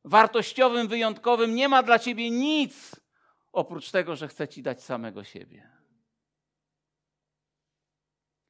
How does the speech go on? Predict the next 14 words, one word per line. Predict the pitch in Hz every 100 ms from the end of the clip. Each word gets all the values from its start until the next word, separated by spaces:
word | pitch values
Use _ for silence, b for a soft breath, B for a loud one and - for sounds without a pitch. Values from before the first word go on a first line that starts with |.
| _ -
I |
prawdopodobnie | - 247 262 247 247 233 254 233 240 226 214 _ _ _ _ _ _ _ _ _ -
nie | 202 247
próbuje | 247 233 202 277 285 202
dać | 151 143 -
ci | - 147
niczego | 135 127 143 131
innego, | 139 123 117 107 87 101 104 _ _
tylko | - 127 127
samego | 139 127 127 120
siebie | 113 127 95 92 107 _ _ _ -
i |
swoją | - - 113 107 101
obecność. | 95 90 - - - _ _